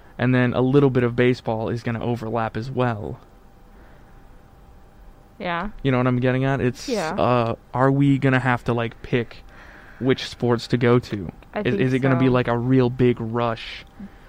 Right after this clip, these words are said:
Speaker 1: to sort of be in all these different places?
Speaker 2: I think so. Because even, you know, we don't have a different band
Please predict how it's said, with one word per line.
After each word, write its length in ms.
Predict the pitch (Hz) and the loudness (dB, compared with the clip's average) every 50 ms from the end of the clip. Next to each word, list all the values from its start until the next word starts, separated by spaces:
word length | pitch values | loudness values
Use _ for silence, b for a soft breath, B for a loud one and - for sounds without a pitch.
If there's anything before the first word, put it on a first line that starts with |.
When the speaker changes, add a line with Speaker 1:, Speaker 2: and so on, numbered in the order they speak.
| B B B - | B B B -8
Speaker 1:
to 80 | - | -6
sort 220 | 120 - 127 123 123 | -2 0 0 0 0
of 160 | 120 113 113 | 0 -2 0
be 200 | 120 127 127 127 | 2 4 4 4
in 80 | 123 120 | 4 2
all 220 | 107 113 120 120 | 2 0 0 0
these 280 | 123 123 120 - - - | 0 -2 -4 -6 -8 -6
different 380 | 127 127 123 - - 120 110 - | -4 -2 -2 -2 -2 -4 -4 -2
places? 600 | - 123 120 120 117 - 78 73 - - - - - - - - - - | 0 0 0 0 -2 -4 -6 -8 -8 -10 -16 -20 -20 -20 -20 -20 -16 -8
Speaker 2:
I 120 | - 214 214 | -6 -4 -4
think 240 | - - 208 196 - | -4 -4 -6 -6 -8
so. 400 | - - 180 170 170 170 196 214 - - | -8 -8 -8 -6 -6 -8 -10 -12 -8 -8
Because 360 | 214 202 - 226 220 202 226 | -6 -2 0 0 0 0 -2
even, 460 | 233 254 233 262 254 240 226 208 - - - - - | -6 -6 -4 -4 -4 -4 -4 -6 -8 -12 -18 -14 -10
you 80 | 214 220 | -6 -4
know, 200 | 214 196 180 - - - - | -4 -4 -4 -6 -12 -16 -12
we 140 | - 226 247 | -8 -4 -2
don't 160 | 247 233 226 | -2 0 0
have 320 | 226 226 214 202 190 202 - - - | 2 2 0 0 -2 -6 -12 -8 -6
a 80 | 196 190 | -6 -4
different 540 | 180 202 202 196 - 214 190 - - 175 | -2 -2 -2 -2 -2 -6 -8 -8 -8 -6
band 540 | 180 180 180 185 175 165 151 143 156 180 - | -4 -2 -2 -2 -2 -4 -6 -6 -10 -12 -16